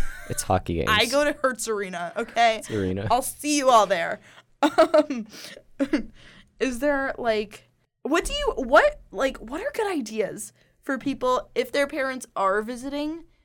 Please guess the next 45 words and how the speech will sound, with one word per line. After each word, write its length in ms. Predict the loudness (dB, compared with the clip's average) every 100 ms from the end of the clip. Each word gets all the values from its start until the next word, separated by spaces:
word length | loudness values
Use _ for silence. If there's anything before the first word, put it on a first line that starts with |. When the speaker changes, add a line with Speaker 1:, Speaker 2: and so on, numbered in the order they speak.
| _ _ _ _
Speaker 2:
What's 180 | -4 0
a 60 | 0
good 220 | -2 0
place 260 | -2 -2 0
to 60 |
go? 80 | 0
Speaker 1:
Okay, 380 | 4 4 4 2 -10 -16
so 580 | -2 4 6 6 2 -2 _ -6
I'm 240 | 2 4 6
not 320 | 6 6 4 0
the 60 | 2
greatest 440 | 6 6 4 2
person 280 | 0 2 6
to 40 | 8
ask 300 | 8 6 4
this, 180 | 2
but 140 | 2 2
I 80 | 4
am 220 | 2 2
the 60 |
greatest 240 | 4 2 2
person 280 | -4 0 0
to 40 |
ask 200 | 0 0
this 340 | 0 0 0 -8
at 80 | -8
the 60 | -2
same 160 | 0 2
time. 360 | 2 2 0 -4
Speaker 2:
Okay. 480 | -6 0 0 0 -4 0
Speaker 1:
Um, 200 | 4 6
because 380 | 6 6 4 4
I 120 | 2 2
can 360 | 4 2 2 -2 _ -2
give 180 | 2
you 120 | 6 6
advice 480 | 8 8 8 4
on 220 | -2 -2 2
places 360 | 2 2 0
where 100 | 4
you'll 100 | 4
get 260 | 4 4 2 -2
an 220 | -6 -8 _ -4
interesting 540 | 0 2 2 0 -2
experience 500 | -2 -2 0 2